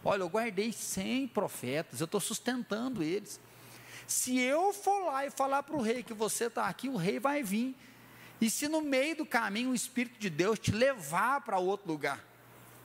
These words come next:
Essa expressão, ela sempre vem, né? Até no Novo Testamento, que o Espírito Santo levou Filipe até tal lugar, né? Que o Espírito Santo conduzia. Ele fala, "O rei vai me matar, porque o rei já te procurou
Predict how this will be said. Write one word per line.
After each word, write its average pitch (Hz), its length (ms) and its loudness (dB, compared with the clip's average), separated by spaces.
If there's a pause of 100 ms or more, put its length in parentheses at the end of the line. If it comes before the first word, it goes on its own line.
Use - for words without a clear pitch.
(420)
Essa 151 240 0
expressão, 175 460 -2
ela 190 140 -2
sempre 180 380 -4
vem, 160 380 -4
né? 147 180 -4 (200)
Até 151 160 0
no 208 80 -4
Novo 196 220 0
Testamento, 151 540 -4
que - 60 -8
o - 20 0
Espírito 170 360 -4
Santo 156 340 -2
levou 165 420 0
Filipe 143 540 -4
até 135 240 -2
tal 135 240 -2
lugar, 123 400 -6 (560)
né? 147 80 4
Que 170 100 -2
o - 20 4
Espírito 165 440 -2
Santo 175 320 -4
conduzia. 185 800 0 (460)
Ele 165 100 0
fala, 247 240 0
"O 277 40 2
rei 220 220 2
vai 302 160 0
me 302 100 -2
matar, 254 520 0
porque 220 240 -2
o 233 100 2
rei 220 340 2
já 226 140 2
te 233 160 -6
procurou 240 960 2